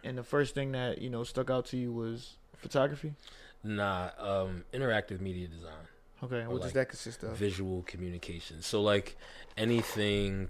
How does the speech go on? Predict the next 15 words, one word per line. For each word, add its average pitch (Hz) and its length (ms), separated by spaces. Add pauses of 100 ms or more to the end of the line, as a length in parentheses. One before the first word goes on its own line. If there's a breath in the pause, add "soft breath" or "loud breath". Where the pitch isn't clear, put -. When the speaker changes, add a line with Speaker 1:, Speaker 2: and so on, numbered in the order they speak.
Speaker 2:
to 104 100
do 95 300
with, 90 760 (1000 soft breath)
pretty 180 180
much, 147 280
it's 123 180
a 117 40
fancy 117 340
way 107 80
to 101 80
say 101 160
graphic 98 400
and 92 80
web 90 160
designer. 80 340